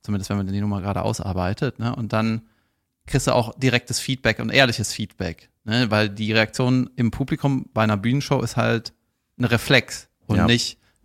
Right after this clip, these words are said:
Speaker 1: hm, wie denke ich denn darüber? Wenn du über meinen Dirty Joke lachst, dann lachst du darüber, weil du nicht anders kannst und nicht, weil du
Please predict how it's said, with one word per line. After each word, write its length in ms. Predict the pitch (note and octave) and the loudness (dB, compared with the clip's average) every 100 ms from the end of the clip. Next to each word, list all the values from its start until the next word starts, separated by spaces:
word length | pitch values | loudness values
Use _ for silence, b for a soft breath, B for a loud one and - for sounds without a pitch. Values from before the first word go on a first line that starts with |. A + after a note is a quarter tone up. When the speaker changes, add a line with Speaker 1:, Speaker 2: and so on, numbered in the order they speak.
| - | -6
Speaker 1:
hm, 220 | G#2 G#2 | -2 -2
wie 100 | G#2+ | 0
denke 220 | A#2+ B2 | 0 0
ich 60 | A2+ | -2
denn 80 | G#2 | -4
darüber? 320 | G2+ G2 G2 | -4 -2 -4
Wenn 80 | G#2+ | -4
du 60 | A2 | -6
über 200 | - A#2+ | -4 0
meinen 240 | A2 A2 | 2 2
Dirty 240 | A2 A#2+ A#2+ | 4 4 4
Joke 360 | A#2 C#3+ - | 4 2 4
lachst, 380 | A2+ C3+ - - _ - | 4 4 0 -16 _ -2
dann 140 | A2 | 2
lachst 180 | B2+ - | 2 2
du 60 | |
darüber, 280 | A#2+ A#2+ B2 | -2 0 2
weil 80 | A#2+ | 2
du 40 | |
nicht 120 | A#2+ A#2 | 2 0
anders 220 | B2 - | -2 0
kannst 400 | - A#2 F#2+ - | 0 0 -2 -8
und 140 | - | -4
nicht, 180 | A2 - | -4 0
weil 160 | A2 G#2+ | 2 2
du 360 | A2 A2+ A#2 | 0 -2 -6